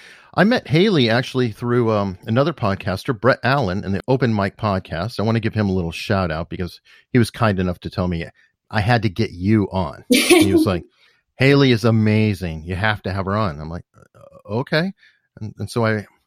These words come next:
Speaker 1: reached out to you, and thankfully you are coming on.
Speaker 2: You know, um, there is no greater compliment someone can give than to say, "Haley is amazing. You just have to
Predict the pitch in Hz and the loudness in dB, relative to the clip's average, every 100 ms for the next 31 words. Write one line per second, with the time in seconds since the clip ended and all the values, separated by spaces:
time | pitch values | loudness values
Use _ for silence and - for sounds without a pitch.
0 | - 123 117 107 92 - 107 151 147 151 | -6 -4 -2 -4 -6 -6 -6 -6 -4 -4
1 | 156 160 151 160 185 254 - 156 - - | -2 -6 -6 -4 -6 -4 -4 -6 -8 -16
2 | 330 269 254 240 226 214 202 202 208 190 | -8 -4 -2 0 0 -2 -2 -2 -2 -2
3 | 180 190 180 175 - _ - _ 214 208 | -2 -4 -6 -6 -10 _ -20 _ -4 0
4 | 202 196 196 190 190 - 202 196 185 185 | 4 6 6 4 0 -4 -8 -8 -6 -4
5 | 190 190 185 175 - 165 160 - 170 160 | -4 -4 -4 -4 -8 -10 -8 -4 -4 -2
6 | - 156 156 156 - 160 160 156 139 147 | -2 -2 0 -2 -4 -8 -6 -6 -6 -6
7 | 151 151 - 160 156 151 - - _ - | -6 -4 -4 -4 -4 -6 -16 -20 _ -2
8 | - 311 302 254 226 202 196 208 254 247 | 4 8 8 8 4 2 0 2 4 4
9 | 185 185 254 262 214 - - - - 339 | 2 -2 -2 0 -2 -4 -10 -8 0 2
10 | 349 - 269 | 2 -2 -12